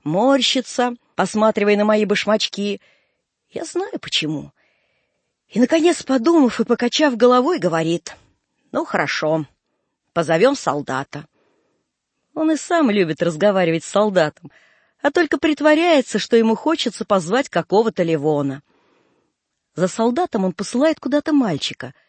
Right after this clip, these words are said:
который всегда спит у печки, положив голову на ладошку, а сам принимается расстёгивать пуговки моих башмачков. «Не стыдно в башмаках-то ходить по бабье?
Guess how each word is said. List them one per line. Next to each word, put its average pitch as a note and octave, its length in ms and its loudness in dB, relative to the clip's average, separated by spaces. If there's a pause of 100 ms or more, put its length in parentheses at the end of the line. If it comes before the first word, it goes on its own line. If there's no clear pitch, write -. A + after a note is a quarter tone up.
(180)
который C4 320 2
всегда B3+ 380 0
спит - 260 -4
у C4 80 0
печки, D#4+ 420 0
положив F#3+ 460 -2
голову B3 360 0
на G#3+ 100 0
ладошку, D#3 680 -4 (560)
а E3 140 -6
сам C4+ 360 0
принимается E3 580 0
расстёгивать D#3 640 -4
пуговки B3 480 -2
моих E3 380 -4
башмачков. F3 800 -6 (840)
«Не D3+ 160 -2
стыдно F#3+ 640 -2 (460)
в C#3+ 40 -8
башмаках-то F#3 600 -2
ходить E3+ 360 0
по F#3+ 140 0
бабье? D3 460 -2